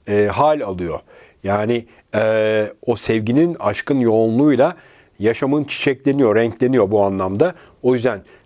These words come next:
kalp kapısını açmamız önemli. Biz de bugün kalbi şifalandıracağız. Tabii ki Aton enerjisi eşliğinde yapacağız bunu. E, kalp çakrası neyi ifade ediyor?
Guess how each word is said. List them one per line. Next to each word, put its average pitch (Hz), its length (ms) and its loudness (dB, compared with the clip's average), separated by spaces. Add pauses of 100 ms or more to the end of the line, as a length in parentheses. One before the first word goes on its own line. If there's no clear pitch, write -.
kalp - 260 -2
kapısını 139 360 -2
açmamız 120 420 -2
önemli. 110 400 -2 (340)
Biz 117 200 -2
de 101 120 0
bugün 151 340 -2 (260)
kalbi 110 300 -2
şifalandıracağız. 85 1000 -4 (260)
Tabii 110 240 -2
ki 170 320 0 (300)
Aton 123 400 -2
enerjisi 107 560 0
eşliğinde 120 400 0
yapacağız 110 480 0
bunu. 147 280 0 (540)
E, 107 540 4
kalp 151 340 -4 (260)
çakrası 110 520 -4
neyi 113 220 2
ifade 135 400 2
ediyor? 131 300 2